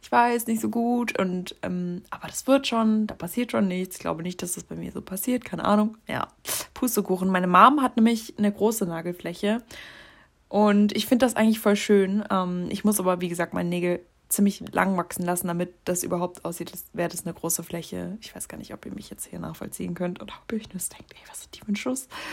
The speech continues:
Jesus Christ. Ähm, wie auch immer. Aber mittlerweile kaue ich nicht mehr an den Nägeln. Aber ich zibbel noch an der Nagelhaut und das stört mich extrem. Das muss ich auch irgendwie mal lassen.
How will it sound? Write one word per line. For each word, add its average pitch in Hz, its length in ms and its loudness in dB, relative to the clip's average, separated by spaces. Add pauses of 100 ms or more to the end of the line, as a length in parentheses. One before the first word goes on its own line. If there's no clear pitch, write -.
(720)
Jesus 311 480 2
Christ. 226 680 -2
Ähm, 190 720 -2 (600)
wie 180 260 -10
auch 208 180 -10
immer. 175 320 -10 (880)
Aber 262 180 8
mittlerweile 214 440 6
kaue 196 160 2
ich 190 60 0
nicht 180 160 -8
mehr 175 60 -4
an 170 60 -6
den 170 100 -6
Nägeln. 175 300 -4 (340)
Aber 220 340 8
ich - 140 -6
zibbel 202 240 4
noch 185 160 0
an - 80 -2
der 185 100 0
Nagelhaut 175 540 -2
und 165 80 -8
das - 340 -2
stört - 300 -4
mich 175 140 -8
extrem. - 340 -6
Das 175 180 -4
muss 185 100 -4
ich 180 100 -6
auch - 100 -6
irgendwie 175 180 -4
mal 170 160 -2
lassen. 180 360 -4